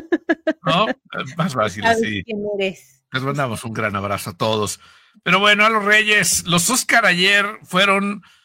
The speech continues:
Speaker 1: uy, una noche chingüengüenchona.
Speaker 2: Chingüengüen-, uy, ese es muy sesentero,
Speaker 1: No,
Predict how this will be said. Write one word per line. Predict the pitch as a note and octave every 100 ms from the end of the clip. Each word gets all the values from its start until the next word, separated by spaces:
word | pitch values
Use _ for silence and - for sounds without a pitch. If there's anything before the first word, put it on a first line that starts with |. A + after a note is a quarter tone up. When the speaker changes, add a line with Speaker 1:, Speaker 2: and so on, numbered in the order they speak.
| _ _
Speaker 1:
uy, | - G#3 G3 C3+ F#2+ - _ _ _ _ _ _ _
una | G3 F#3+ F3+
noche | F3+ F#3 C#4 F#3 F3+ E3+ B2+ _ _ _ _ _ _ _
chingüengüenchona. | F#3+ F3 E3 D#3 C#3+ C#3 B2+ D3 C#3+ B2 G2 F2 - _
Speaker 2:
Chingüengüen-, | - E4+ D4 D4 D4+ C#4+ D4 C4+
uy, | D4 G4+ A#4 D4+
ese | C#4
es | D4+
muy | D#4 E4+ D#4+ C#4+ B3 A#3 G3+ _ _ _ _
sesentero, | - B3 - A#3 A3 A#3
Speaker 1:
No, | B3+